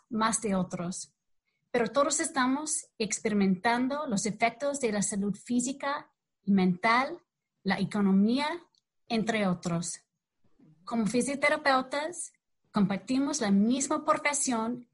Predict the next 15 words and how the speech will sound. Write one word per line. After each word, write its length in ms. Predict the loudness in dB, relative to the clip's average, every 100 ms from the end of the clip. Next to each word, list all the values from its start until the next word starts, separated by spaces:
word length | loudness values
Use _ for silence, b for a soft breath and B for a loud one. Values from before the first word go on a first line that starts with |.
| _ -8
y 120 | -6
podemos 560 | -2 -2 0 -2 -2 0
aprender 840 | 0 0 0 0 0 0 -2 -6 _
unos 400 | -4 -4 -4 -4
de 160 | -6 -4
otros. 600 | -6 -4 -6 -6 -8 -12 _ _ _ _ _ _ _ _ _ -6
Es 220 | -4 0
un 120 | 2
placer 640 | 2 0 -2 -2 -2 -4 -8
presentar 800 | -4 -2 0 0 2 0 -2 -8 _
a 100 | 0
Nancy 300 | 2 2 2
Molina, 520 | 2 4 2 0 -2 -4 -10 _ -4
Gabriela 380 | 0 2 2 2
Maima 480 | 2 0 -2 -4